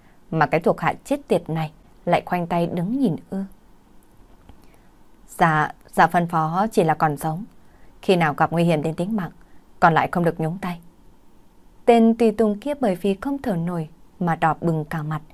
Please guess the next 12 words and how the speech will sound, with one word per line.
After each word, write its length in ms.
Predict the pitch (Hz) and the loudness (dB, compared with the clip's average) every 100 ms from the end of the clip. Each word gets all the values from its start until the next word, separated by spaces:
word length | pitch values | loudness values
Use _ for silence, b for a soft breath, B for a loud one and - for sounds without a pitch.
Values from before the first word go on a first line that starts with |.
| b b b - | b b b -4
ngay 160 | 180 170 | -2 0
cả 120 | 170 | 0
lời 220 | 156 160 | 2 0
nói 400 | 147 151 156 202 262 | -2 -4 -4 -6 -4
thiếu 140 | 190 170 | -2 0
chút 200 | 247 262 | -2 -2
nữa 280 | 185 151 233 | -2 -2 -2
cũng 120 | 196 | -4
không 240 | 180 185 170 | -4 -2 -2
nói 120 | 170 | -2
nên 300 | 220 254 240 | -2 -2 -4
lời. 160 | 175 | -6